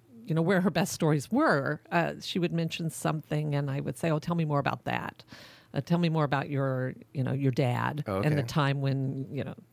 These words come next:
Speaker 1: tell me." Uh, her dad was a, a homeopathic not a doctor, but he, he made pills, these little
Speaker 2: Oh.
Speaker 1: pills. This is back, you
Speaker 2: He's,
Speaker 1: know, in
Speaker 2: like,
Speaker 1: the
Speaker 2: compounding his
Speaker 1: around
Speaker 2: own,
Speaker 1: the
Speaker 2: uh,
Speaker 1: war. Yes, he was,
Speaker 2: yeah.
Speaker 1: and she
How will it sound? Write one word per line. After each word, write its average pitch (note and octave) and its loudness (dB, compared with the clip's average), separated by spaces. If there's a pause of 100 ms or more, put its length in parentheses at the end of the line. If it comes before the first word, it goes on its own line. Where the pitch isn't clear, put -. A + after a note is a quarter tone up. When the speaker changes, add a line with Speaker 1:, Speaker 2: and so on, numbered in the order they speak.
(760)
Speaker 1:
tell D#3 -2
me." D3 -2
Uh, D3+ 0
her E3 2
dad F#3 0
was D#3 0
a, B2+ 0
a A#2 0 (920)
homeopathic E3 0 (580)
not G3+ -4
a G3 2
doctor, D3+ 0
but C3+ 0
he, D#3+ 0
he E3+ 2
made F3 2
pills, F3+ 0
these D3 -2
little E3+ 0
Speaker 2:
Oh. F#3+ 0
Speaker 1:
pills. E3 2
This F3+ -2
is D#3+ -4
back, C#3+ -2
you C#3+ -8
Speaker 2:
He's, C#3+ -2
Speaker 1:
know, C#3+ 2
in C#3 2
Speaker 2:
like, C3+ -2
Speaker 1:
the B2+ -4
Speaker 2:
compounding A#2+ 2
his A2 0
Speaker 1:
around - 4
Speaker 2:
own, G#2 2
Speaker 1:
the D3+ 2
Speaker 2:
uh, D3+ 2
Speaker 1:
war. F3+ 4
Yes, F#3 0
he G3+ 2
was, G3 4
Speaker 2:
yeah. G3+ -2
Speaker 1:
and E3 0
she G3 2